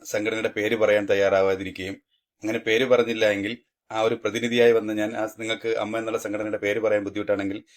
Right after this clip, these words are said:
ഞാൻ ഈ ചർച്ചയിൽ പങ്കെടുക്കുന്നില്ല എന്ന് പറഞ്ഞു പോയതും വിവാദമായതും, ഏഹ്, സോഷ്യൽ മീഡിയകളിൽ, ഏഹ്, അൻസിബ ഹസന് കയ്യടി നേടിയതും, അതിനെക്കുറിച്ച് ഞാനും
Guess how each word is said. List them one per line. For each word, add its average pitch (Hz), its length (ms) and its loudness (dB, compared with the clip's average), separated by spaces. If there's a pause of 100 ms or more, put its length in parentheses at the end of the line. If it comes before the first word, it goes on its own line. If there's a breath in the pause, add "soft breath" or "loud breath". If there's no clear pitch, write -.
(400 soft breath)
ഞാൻ 113 120 0
ഈ 117 60 2
ചർച്ചയിൽ 117 360 0
പങ്കെടുക്കുന്നില്ല 113 720 2
എന്ന് 107 180 -4
പറഞ്ഞു 104 300 0
പോയതും 101 480 -4 (100)
വിവാദമായതും, 101 760 0 (480 soft breath)
ഏഹ്, 104 180 -2
സോഷ്യൽ 104 400 -4
മീഡിയകളിൽ, 104 540 -2 (160)
ഏഹ്, 98 220 -6
അൻസിബ 104 340 -2
ഹസന് 104 260 -2
കയ്യടി 101 320 -2
നേടിയതും, 98 460 -4 (220)
അതിനെക്കുറിച്ച് 123 440 -2
ഞാനും 120 360 0